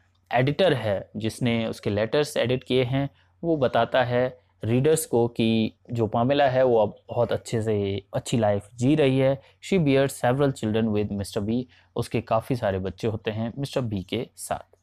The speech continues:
Pamela makes everyone happy around her and her neighbors। पामेला जो है, वो सभी को खुश रखती है। Lady Devers has become now Pamela's good friend। जो लेडी डेवर्स है, उसकी,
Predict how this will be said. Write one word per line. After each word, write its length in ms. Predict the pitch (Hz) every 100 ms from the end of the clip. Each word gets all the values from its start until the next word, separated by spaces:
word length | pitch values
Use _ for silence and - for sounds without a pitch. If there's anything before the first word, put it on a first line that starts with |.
| _ _ _ - _ _ _ _ _ _ _ _ _ _ _ _ _ _ -
Pamela 300 | 165 180 202
makes 300 | 175 156 170
everyone 500 | - 123 131 143 151
happy 480 | 139 - 117 139 127
around 240 | 110 113 113 117
her 120 | 120 -
and 180 | 113 113 123
her 100 | 110
neighbors। 360 | 104 104 131 - _ - _
पामेला 340 | 127 127 135 131
जो 160 | 117
है, 240 | 117 117 117
वो 120 | 110
सभी 340 | - 113 117
को 360 | 135 123 120 117 _ _
खुश 260 | - 165 -
रखती 320 | 123 - 127
है। 280 | 120 123 131 -
Lady 240 | 127 156 156
Devers 320 | 127 120 127 131 -
has 140 | 113 - _ _ _ - - 120
become 240 | 135 143
now 240 | 131 113 107 117
Pamela's 360 | 110 110 107
good 200 | 101 113
friend। 320 | 120 - 123 127
जो 100 | 107
लेडी 280 | 101 107
डेवर्स 480 | 127 120 117 123 -
है, 180 | 117 120
उसकी, 540 | - 107 - 104 104